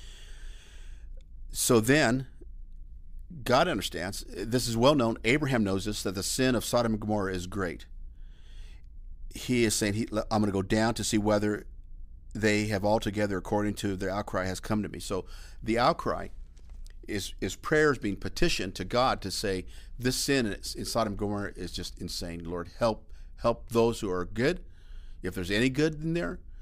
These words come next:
Help those who are good or who surround Sodom and Gomorrah or outside of that cities." We hear the, their, their cry. It's,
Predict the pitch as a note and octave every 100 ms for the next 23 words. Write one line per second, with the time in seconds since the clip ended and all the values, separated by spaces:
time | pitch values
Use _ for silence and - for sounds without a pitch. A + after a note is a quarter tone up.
0 | - - - A#2 A2+ A#2 A#2 G#2+ G#2 G2
1 | A#2 A2 G2+ G2+ - F#2 G2+ B2 D#3 D#3
2 | D3+ D3+ D3 D3+ D#3 D3 - E2 F2 -
3 | G2 B2+ C#3+ C3+ - D3 D3+ C#3+ - -
4 | - - - - - - - - F#2 G2+
5 | G2 C3 B2 B2+ G2+ E2+ - F#2+ E2+ E2+
6 | - B2 C#3 D3 G2+ -